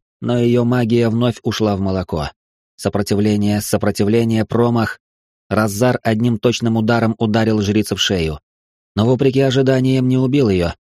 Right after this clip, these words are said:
а лишь расколол багровый ошейник, сковывающий её разум. Я тотчас же попытался повторить приём, ударить ещё раз,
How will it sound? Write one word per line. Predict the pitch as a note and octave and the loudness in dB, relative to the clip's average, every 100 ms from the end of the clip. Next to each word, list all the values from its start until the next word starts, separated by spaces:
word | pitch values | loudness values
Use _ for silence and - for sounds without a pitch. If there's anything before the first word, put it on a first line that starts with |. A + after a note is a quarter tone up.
| _ - | _ -2
а | G2 | 2
лишь | A2+ A#2 A2+ | 2 0 -2
расколол | A2 - A2 A2+ A2 | -4 -2 0 0 0
багровый | A2 G#2+ G#2+ G#2 | 0 0 0 0
ошейник, | G#2+ A2+ G2 F2+ - _ _ _ | 0 -2 -2 -2 -8 _ _ _
сковывающий | - C#3 C3 A#2+ A#2+ A#2 - A#2 | -2 2 2 2 2 0 0 2
её | A2 A2 G#2+ G#2 | 2 4 2 2
разум. | G#2 F2 D#2 C#2 - _ _ _ _ _ _ | 0 -2 -6 -10 -14 _ _ _ _ _ _
Я | - A#2+ | -6 -4
тотчас | - B2 - B2 | -2 0 0 2
же | A#2 | 2
попытался | B2 A#2+ A2 A#2 A#2 | 0 0 0 0 0
повторить | A2+ G#2+ A2+ G2+ | -2 0 0 0
приём, | - F#2+ F2 D#2 - _ | 0 0 -2 -4 -12 _
ударить | A#2 A#2 A2 G#2+ | -2 0 0 0
ещё | A#2 A#2 | 0 0
раз, | F2+ D#2+ - | 0 -4 -10